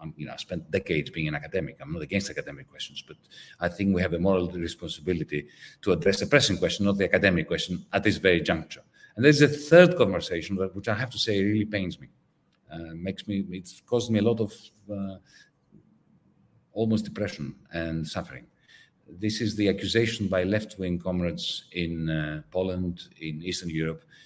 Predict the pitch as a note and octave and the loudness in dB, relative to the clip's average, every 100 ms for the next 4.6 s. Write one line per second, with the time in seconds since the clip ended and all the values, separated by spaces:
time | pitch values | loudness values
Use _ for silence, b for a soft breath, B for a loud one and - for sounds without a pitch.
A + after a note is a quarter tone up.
0 | b b _ F2+ F2 F2+ F#2 F2+ F2 E2+ | b b _ -2 0 0 2 2 2 0
1 | F2 - _ _ _ _ G#2+ - D#2 C#2 | -6 -18 _ _ _ _ 2 2 0 -6
2 | B1 B1 _ _ _ C#2 C#2+ C#2 D#2+ D#2+ | -8 -16 _ _ _ -18 -18 -8 -8 -4
3 | F#2 - D#2 F2+ E2 - E2+ E2+ E2 - | -6 -4 -2 -2 -2 -4 -4 0 0 0
4 | - - - G2+ D#2+ C#2 | -4 -8 -2 0 0 -2